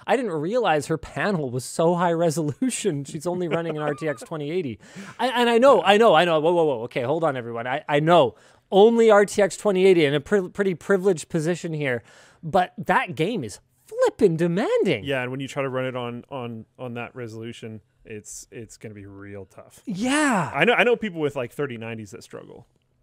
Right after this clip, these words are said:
Speaker 2: because they have, like, ultra wides or whatever, and, and Halo just, like,
Speaker 1: I don't know, I'm running
Speaker 2: Halo will just
Speaker 1: four K.
Speaker 2: take everything.
Speaker 1: I'm ru-, I'm running four K on my thirty ninety, and it's, like, fine.
Speaker 2: I don't know.
Speaker 1: I mean, it depends on what, what kind of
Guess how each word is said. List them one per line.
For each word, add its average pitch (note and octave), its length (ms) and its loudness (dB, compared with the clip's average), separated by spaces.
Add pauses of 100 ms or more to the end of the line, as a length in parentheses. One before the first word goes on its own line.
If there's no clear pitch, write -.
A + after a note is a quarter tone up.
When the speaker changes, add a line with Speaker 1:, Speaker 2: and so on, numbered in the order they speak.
(280)
Speaker 2:
because C3 300 -10
they B2+ 100 -4
have, A#2 240 -6
like, A2 180 -12
ultra B2+ 280 -10
wides G#2 440 -10
or A2+ 80 -12
whatever, G2 520 -16
and, F#2+ 240 -20
and B2 140 -16
Halo A#2+ 360 -8
just, G#2+ 240 -18
like, G2 180 -20
Speaker 1:
I C4+ 60 -10
don't E4+ 100 -10
know, A3 80 -6
I'm F3+ 120 -8
running C4+ 180 -6
Speaker 2:
Halo C#3+ 100 -2
will C#3 100 -4
just B2 120 -12
Speaker 1:
four A2 80 -6
K. C#3+ 100 -6
Speaker 2:
take E3+ 160 -16
everything. G#2 460 -20 (480)
Speaker 1:
I'm B3+ 80 -16
ru-, G#4+ 140 -16
I'm F#3 180 -10
running B3 200 -10
four D#3 200 -8
K C#3 220 -8
on B2 380 -10
my C3 200 -12
thirty B2+ 260 -12
ninety, B2 360 -12 (180)
and C#3+ 100 -14
it's, - 180 -20
like, C#3+ 140 -14 (140)
fine. B2 240 -16 (120)
Speaker 2:
I - 60 -16
don't A2+ 100 -18
know. F#2+ 40 -20 (240)
Speaker 1:
I G3+ 80 2
mean, A3 80 4
it A3 60 4
depends A#3 280 -6
on G3 80 -8
what, G3 140 -2
what G3+ 100 -6
kind F#3+ 160 -2
of E3+ 40 0